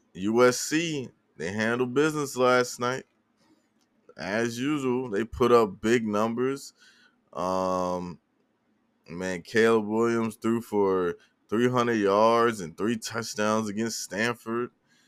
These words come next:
Um, played an outstanding game. Um, we got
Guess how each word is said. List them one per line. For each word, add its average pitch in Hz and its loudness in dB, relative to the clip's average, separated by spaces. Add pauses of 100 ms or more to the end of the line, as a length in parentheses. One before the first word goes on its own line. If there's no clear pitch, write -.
(640)
Um, 82 -4 (420)
played 101 0
an 82 0
outstanding 107 -2
game. 107 -4 (480)
Um, 87 -2 (360)
we 110 -6
got 90 0